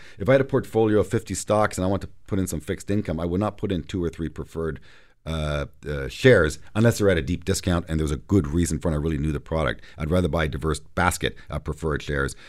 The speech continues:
uh, maybe put a five percent sleeve in on a,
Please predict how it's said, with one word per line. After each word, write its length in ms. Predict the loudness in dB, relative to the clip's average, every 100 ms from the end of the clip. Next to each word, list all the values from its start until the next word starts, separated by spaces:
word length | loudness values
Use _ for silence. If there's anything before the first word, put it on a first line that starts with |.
| -10
uh, 280 | -4 -2 0
maybe 240 | 0 -2
put 120 | -4 -4
a 40 |
five 280 | -2 -4 -4
percent 300 | -6 -6 -4
sleeve 460 | -4 2 2 2
in 160 | -2 -4
on 180 | -4 -4
a, 140 | -6